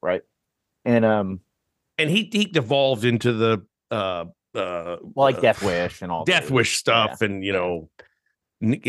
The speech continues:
Speaker 2: he and Lee J Cobb, who was a friend of his
Speaker 1: Mm-hmm.
Speaker 2: director, also devolved. Y-, you know, times had changed, and you were just trying to make money. They had mansions and divorces and <laughs> all that stuff, right? So they were making these movies. You're right, and he's perfect for this, even though everyone says,
Speaker 1: Yeah.
Speaker 2: "Hey, old timer," you're watching it,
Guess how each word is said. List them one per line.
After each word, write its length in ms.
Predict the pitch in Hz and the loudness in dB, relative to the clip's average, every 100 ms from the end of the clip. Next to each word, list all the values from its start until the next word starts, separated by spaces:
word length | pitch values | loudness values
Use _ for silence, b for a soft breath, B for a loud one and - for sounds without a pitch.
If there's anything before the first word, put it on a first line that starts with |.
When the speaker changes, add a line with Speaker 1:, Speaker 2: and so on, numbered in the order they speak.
| - | -4
Speaker 2:
he 200 | 135 160 | 2 4
and 120 | 135 123 | 4 4
Lee 160 | 143 | 4
J 260 | 117 139 117 | 2 0 0
Cobb, 420 | - 123 113 113 | 0 2 2 2
who 100 | 113 | 0
was 160 | 117 107 | 0 -2
a 80 | 101 | -2
friend 300 | 135 123 110 | 0 2 2
of 80 | |
his 140 | 113 113 | 0 -2
Speaker 1:
Mm-hmm. 120 | 110 | 0
Speaker 2:
director, 340 | 110 113 117 110 | 0 0 -2 0
also 260 | 123 - | 0 -2
devolved. 640 | 101 110 98 110 107 107 98 107 | -6 -6 -2 2 2 2 -4 -8
Y-, 120 | - 117 131 | -8 -8 -2
you 60 | |
know, 80 | 127 | -2
times 340 | 127 147 139 143 | 2 2 2 2
had 140 | 117 | 0
changed, 400 | - 131 139 123 | 0 0 0 -2
and 120 | 110 | -2
you 100 | 127 | 0
were 100 | 123 | -2
just 180 | 110 - | -2 -2
trying 140 | 123 | 0
to 60 | 110 | 0
make 140 | 107 | -2
money. 380 | 101 123 117 113 | 0 0 2 0
They 140 | 107 107 | -2 -2
had 160 | 107 87 | -4 -2
mansions 560 | 117 120 120 117 107 104 | 0 0 -2 -4 -4 -2
and 160 | 104 | -2
divorces 560 | 104 107 120 113 113 101 | -2 0 0 0 -4 -4
and 140 | - - | -4 0
<laughs> 60 | |
all 120 | 151 117 | -2 0
that 180 | 143 - | -2 -4
stuff, 380 | - 143 117 - | -2 0 0 0
right? 200 | 120 123 - B B B | 0 0 -4 B B B
So 140 | 180 | 0
they 100 | 160 | 2
were 140 | 160 139 | 2 2
making 320 | 160 165 131 | 0 0 -4
these 160 | 120 147 | -4 -4
movies. 240 | 127 101 b b b - | -4 -6 b b b -2
You're 140 | 143 | 0
right, 240 | 165 127 - | 2 -2 -2
and 140 | 151 | -2
he's 240 | 143 233 - _ - | 0 -4 -6 _ -10
perfect 600 | - 240 240 - 123 - | -2 0 0 -2 -4 -2
for 100 | 127 | 0
this, 220 | 117 117 - | 2 0 0
even 300 | 240 226 202 | 0 2 2
though 180 | 214 190 | 2 2
everyone 280 | 156 156 139 | 2 2 2
says, 200 | 135 127 | 0 2
Speaker 1:
Yeah. 60 | |
Speaker 2:
"Hey, 120 | 170 151 | 4 2
old 220 | 131 113 | 0 -2
timer," 240 | 127 123 | -2 0
you're 180 | 139 185 | 0 0
watching 400 | 220 247 - 143 | 0 0 -2 -4
it, 140 | 135 | -4